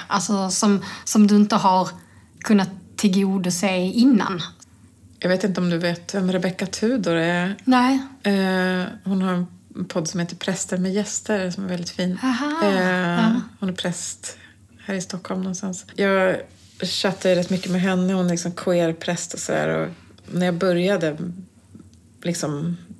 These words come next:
Speaker 2: seriöst fundera på att söka utbildningen så pratade jag rätt mycket med henne. Och då sa hon, hon uttryckte det som att jobba i kärlekens tjänst.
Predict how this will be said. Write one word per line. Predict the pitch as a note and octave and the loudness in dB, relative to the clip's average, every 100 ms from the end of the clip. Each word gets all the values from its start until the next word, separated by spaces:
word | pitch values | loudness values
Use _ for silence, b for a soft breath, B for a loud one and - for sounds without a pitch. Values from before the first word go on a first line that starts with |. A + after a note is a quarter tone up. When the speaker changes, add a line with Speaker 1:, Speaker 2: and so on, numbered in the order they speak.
| - | -14
Speaker 2:
seriöst | - F#3 F3 E3+ - | -4 2 2 2 -2
fundera | F#3 F3+ G#3 F#3 | -2 2 2 2
på | F3 | 0
att | D#3 | -4
söka | E3 D#3+ - D2 | -2 -4 -4 -4
utbildningen | - F3 E3+ E3 E3 E3+ | -2 -4 -2 -2 -2 -2
så | - F3+ F3+ B B B B B | -4 -4 -6 B B B B B
pratade | - F3 E3+ | -4 0 0
jag | |
rätt | E3 | 0
mycket | E3+ E3+ | -2 -2
med | E3 | -2
henne. | E3 D#3+ D#3+ E3 D#3+ - - | 0 -2 -2 -2 -4 -6 -6
Och | F#3 | -2
då | F3+ | -2
sa | F3 - F#3+ E3+ | -2 -2 0 0
hon, | E3 D#3+ D#3 E3 - | 0 -2 -4 -6 -4
hon | G3 G3+ | 0 2
uttryckte | G3 F3+ E3+ | 0 -2 -4
det | |
som | E3 D#3+ | -4 -4
att | E3 F3+ | -4 -2
jobba | E3+ D3+ | -2 -2
i | |
kärlekens | E3 G3+ F3+ D#3+ E3 D#3+ - | -2 -2 -2 -4 -4 -4 -4
tjänst. | - G3+ F3+ - - | -2 -2 -4 -6 -10